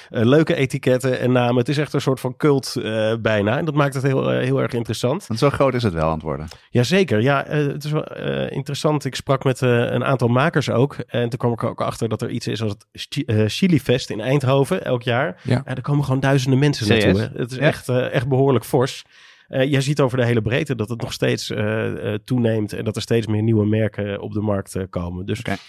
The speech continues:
Speaker 1: ja, daar moeten we het er gewoon over gaan hebben en, eh, onze luisteraar wat meer wegwijs maken in die wereld.
Speaker 2: Maar goed, laten we beginnen. Een hete saus is vrij ruim en breed. Hoe gaan we ervoor zorgen dat we niet eindeloos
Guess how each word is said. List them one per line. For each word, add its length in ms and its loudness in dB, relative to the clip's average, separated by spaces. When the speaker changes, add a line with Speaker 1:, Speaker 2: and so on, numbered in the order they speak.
Speaker 1:
ja, 160 -2
daar 100 2
moeten 220 0
we 60 -4
het 80 -6
er 120 -8
gewoon 140 -2
over 220 -4
gaan 140 -8
hebben 320 -6
en, 200 -8
eh, 120 -6
onze 180 -4
luisteraar 400 -4
wat 140 -4
meer 180 -2
wegwijs 380 0
maken 380 -4
in 100 -10
die 100 -8
wereld. 320 -10
Speaker 2:
Maar 100 -2
goed, 140 -4
laten 180 -2
we 60 -2
beginnen. 340 2
Een 80 0
hete 280 0
saus 360 0
is 180 -8
vrij 340 0
ruim 380 -2
en 180 -4
breed. 360 -2
Hoe 220 0
gaan 160 0
we 60 0
ervoor 220 -2
zorgen 300 2
dat 100 -2
we 40 0
niet 200 2
eindeloos 680 -2